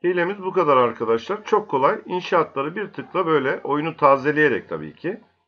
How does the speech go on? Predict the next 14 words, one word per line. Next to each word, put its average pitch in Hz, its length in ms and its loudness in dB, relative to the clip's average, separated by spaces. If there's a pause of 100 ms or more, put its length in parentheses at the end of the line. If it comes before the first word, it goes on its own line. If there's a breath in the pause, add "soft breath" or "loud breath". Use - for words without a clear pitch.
(360)
E, 113 120 -2
önce 135 400 -2
binayı 127 400 0
alacaksınız 101 560 -6
veya 104 180 2
görev 120 420 0
gelmişse 123 600 -2
hiç 123 80 -12
sorun 92 360 -10
değil. 147 220 -8 (340 soft breath)
Hemen 127 340 -2
trainer 120 440 -2
botu 113 220 -4
açacaksınız. 120 840 -8